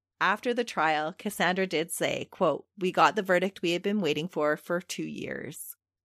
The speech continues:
We finally got the justice that Taylor deserved." On April sixteenth, two thousand and twenty-one, Ashley's first appeal of her verdict was rejected. The forty-three-year-old is currently serving her sentence at Lowell Correction Institution,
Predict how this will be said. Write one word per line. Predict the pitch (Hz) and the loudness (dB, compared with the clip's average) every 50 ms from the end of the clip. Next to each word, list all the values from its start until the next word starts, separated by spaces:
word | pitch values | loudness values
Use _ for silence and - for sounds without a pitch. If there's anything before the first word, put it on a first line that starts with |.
| _ _ _ _ - | _ _ _ _ -6
We | - 202 | -4 -4
finally | 202 - - 170 180 180 185 196 196 | -2 2 2 2 2 2 0 -2 0
got | 190 185 165 - - | 2 2 2 2 2
the | 185 185 | -2 -2
justice | - 143 147 - - 143 151 - - | -2 -2 -2 -2 -8 -8 -8 -8 -8
that | - 160 151 - | -8 -8 -8 -8
Taylor | - - 170 147 143 131 139 | -6 -4 -4 -4 -2 -4 -6
deserved." | - 156 156 - 123 - - 76 - _ - - - _ _ _ _ _ _ _ _ _ _ _ _ _ _ _ _ - | -8 -10 -10 -8 -8 -8 -8 -10 -14 _ -16 -18 -18 _ _ _ _ _ _ _ _ _ _ _ _ _ _ _ _ -4
On | - 208 202 | -2 0 0
April | 196 190 226 233 | 2 0 0 0
sixteenth, | - 262 240 - - - 175 160 - - | 0 -2 -4 -4 -8 -8 -8 -8 -8 -10
two | - - 190 | -8 -6 -2
thousand | 190 170 180 196 196 | -2 -2 0 0 -2
and | 202 202 | -2 -2
twenty-one, | - - 208 208 208 202 170 143 143 165 175 175 190 196 - _ _ _ _ _ _ - - | -2 -2 -2 0 0 0 -2 -4 -4 -4 -6 -8 -10 -12 -14 _ _ _ _ _ _ 0 2
Ashley's | 180 190 208 - - - 247 240 247 233 - - | 4 4 4 2 0 -2 0 -2 -2 -4 -6 -4
first | - 190 196 - - | -4 -2 -2 -2 -4
appeal | 233 226 - - 185 170 156 156 165 190 214 226 - | -6 -8 -4 -4 -2 -2 -2 -2 -4 -6 -8 -10 -4
of | - - - - | -2 -2 -2 0
her | 196 220 | -2 -4
verdict | 208 220 240 226 196 156 170 - _ - - | -2 0 -2 0 0 -2 -4 -6 _ -8 -6
was | 160 151 156 - | -4 -4 -4 -6
rejected. | 196 - - 143 - _ - - - - _ - _ _ _ _ _ _ _ _ _ _ _ _ - | -8 -8 -8 -8 -10 _ -12 -12 -12 -10 _ -14 _ _ _ _ _ _ _ _ _ _ _ _ -10
The | 175 | -6
forty-three-year-old | - 185 170 170 170 185 - - 180 170 160 165 180 185 196 190 202 | -2 0 0 0 0 -4 -4 -4 -4 -4 -2 0 0 -2 0 -2 -4
is | 196 - | -6 -6
currently | - - 180 170 104 - 202 | -8 -6 -6 -6 -4 -4 -8
serving | 202 - 196 175 185 196 196 | -6 -4 -4 -2 -2 -4 -4
her | - 226 233 | -2 -2 -2
sentence | 226 214 180 180 185 180 185 190 | -2 -2 -2 -2 -4 -4 -2 -2
at | 151 - | -2 -2
Lowell | 165 170 175 190 202 208 | 0 2 2 2 2 2
Correction | - 254 202 196 196 - - 226 214 | 0 0 0 0 0 -2 -4 -2 -2
Institution, | 208 214 - - 226 - - 175 165 - - 147 135 - 165 | -2 -4 -6 -8 -10 -6 -6 -4 -4 -4 -6 -6 -8 -8 -10